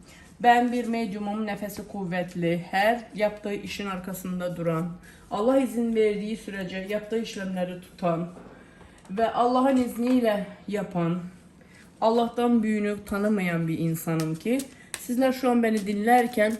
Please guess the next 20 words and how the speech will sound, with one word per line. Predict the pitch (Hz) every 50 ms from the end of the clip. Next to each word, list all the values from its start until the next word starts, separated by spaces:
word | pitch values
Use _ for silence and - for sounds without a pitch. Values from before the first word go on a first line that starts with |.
| - -
kendi | - - 208 202 202 208
hayatınıza | 262 262 247 220 208 196 - 196 185 170 202 214
kodlama | 214 202 185 175 175 180 180 180
yapabilirsiniz. | 170 160 - 151 147 - - - - - - - 110 92 - - - - - - - - - - - - - - - - -
Akreplere | - 262 254 262 269 262 240 247 240 233 233
geçiş | 233 - 233 233 - - - -
yapıyorum. | 202 185 190 - 180 175 175 190 214 233
Bakalım | 220 214 214 - 196 190 185 - -
ak-, | 190 185 - - - - - 196
akreplerde | 202 196 - 214 208 196 208 202 196 190 180 185 208
nasıl | 208 214 220 220 - 196 170
bir | 180 180 180 180 180 - - - - - - - - - - - - -
dönem | 185 185 190 214 233 233 233
başlıyor? | 233 233 226 - - 226 208 185 160 151 - - - - - - - - - - - - - - - - - - - - - - - - - - - - - - - - - - - - - - _ - _ - - - - - - - - _ _ _ - - - - - _ - - _ - - - - - - - - -
Para, | - 214 208 214 220 240 262 254 - -
pul. | - 208 208 202 202 190 - -
Oo, | - 185 220 233 226 220 202 185 170 151 165
süper | - - - 247 240 - 214 180 165
geldi. | 160 160 156 147 147 156 160 160 - - - - - - - -
Akrep, | - 190 - - 262 262 247 196